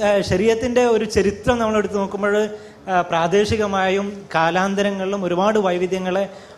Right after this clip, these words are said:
ഉൾക്കൊണ്ടുകൊണ്ടുള്ള ഒരു ഇതാണ് ശരീഅത്തിൻ്റെ ചരിത്രം എന്ന് പറയുന്നത്. അപ്പോൾ ഇത് വളരെ, ആ, ഒരുപാട് പഠനങ്ങൾ നടന്നിട്ടുള്ളതാണ്. ഒന്നാമതെന്ന് വെച്ചാൽ ഇസ്ലാമിൻ്റെ ആവിർഭാവം കഴിഞ്ഞ്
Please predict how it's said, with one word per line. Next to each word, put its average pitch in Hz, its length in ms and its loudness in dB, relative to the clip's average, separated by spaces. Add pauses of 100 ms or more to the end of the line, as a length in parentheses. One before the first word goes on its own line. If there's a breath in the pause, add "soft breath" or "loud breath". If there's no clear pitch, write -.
(160 loud breath)
ഉൾക്കൊണ്ടുകൊണ്ടുള്ള 214 760 2 (260)
ഒരു 190 100 0
ഇതാണ് 180 280 -2
ശരീഅത്തിൻ്റെ 175 420 -2
ചരിത്രം 160 340 -4
എന്ന് 160 100 -2
പറയുന്നത്. 127 320 -4 (360 loud breath)
അപ്പോൾ 214 120 2
ഇത് 220 220 0
വളരെ, 208 240 4 (480)
ആ, - 20 2 (300)
ഒരുപാട് 196 280 0
പഠനങ്ങൾ 202 440 0
നടന്നിട്ടുള്ളതാണ്. 180 600 -4
ഒന്നാമതെന്ന് 202 380 0
വെച്ചാൽ 226 300 -2 (360 loud breath)
ഇസ്ലാമിൻ്റെ 226 640 0
ആവിർഭാവം 220 680 2
കഴിഞ്ഞ് 202 420 -2